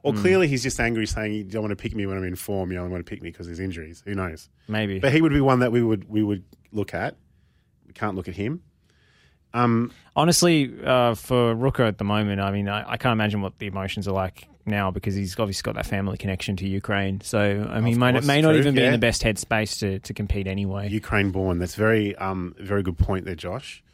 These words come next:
Speaker 1: He actually played for his, his boyhood club in Perth is, uh, Inglewood United, which were Inglewood Kiev. They're actually
Speaker 2: Yeah,
Speaker 1: a
Speaker 2: they play in yellow,
Speaker 1: Ukrainian-based
Speaker 2: of
Speaker 1: club.
Speaker 2: course,
Speaker 1: Yeah.
Speaker 2: yeah.
Speaker 1: Um, yeah, so in terms of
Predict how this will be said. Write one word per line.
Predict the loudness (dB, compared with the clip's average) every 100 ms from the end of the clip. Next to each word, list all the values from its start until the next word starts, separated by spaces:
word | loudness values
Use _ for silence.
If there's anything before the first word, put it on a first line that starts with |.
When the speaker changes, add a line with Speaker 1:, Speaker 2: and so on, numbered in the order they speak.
| _
Speaker 1:
He | -8
actually | -6 -2
played | -2 -2
for | -2
his, | -4 -4
his | -6 -8 -10 -4
boyhood | 0 0 -2
club | -6 -6
in | -6
Perth | -6 -6 -6
is, | -10 -12 -14
uh, | -12 -10
Inglewood | -8 -8 -8 -8 -6
United, | -6 -6 -6 -8
which | -10
were | -8 -6 -8 -12 _ _ _
Inglewood | -6 -4 -4 -6
Kiev. | -4 0 0 0 -6
They're | -2
actually | 4
Speaker 2:
Yeah, | 4 6
Speaker 1:
a |
Speaker 2:
they | 4
play | 6 6
in | 6
yellow, | 6 4
Speaker 1:
Ukrainian-based | 4
Speaker 2:
of | 4 4
Speaker 1:
club. |
Speaker 2:
course, | 4 4
Speaker 1:
Yeah. | 4 2 -2 -12 -6 0
Speaker 2:
yeah. |
Speaker 1:
Um, | 2 2 -2 _ _ _ _ _ _ _
yeah, | 2 4 2 -4
so | 2 6 6
in | 4 0
terms | 2 2 4 4
of | 4 4 -4 -12